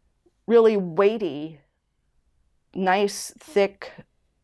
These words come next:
gestural strokes. So this is the kind of bold, strong gestural mark that, frankly, I can't get from my sable brush.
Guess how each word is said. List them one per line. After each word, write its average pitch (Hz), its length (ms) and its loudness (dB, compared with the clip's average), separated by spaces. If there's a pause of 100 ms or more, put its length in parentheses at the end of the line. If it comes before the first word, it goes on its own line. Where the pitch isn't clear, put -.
(180)
gestural 196 600 -2
strokes. - 840 -4 (1080)
So 214 720 2 (600)
this 277 300 -4
is 277 180 -2
the 214 120 0
kind 240 640 -2
of 180 560 -2 (1500)
bold, 214 640 2 (560)
strong 202 800 0
gestural 175 640 -6
mark 160 500 -6 (720)
that, 208 260 4
frankly, 240 460 -2
I 175 140 -4
can't - 420 -8
get - 240 -4
from 165 200 -8
my 160 120 -4
sable 175 460 -4
brush. 101 560 -8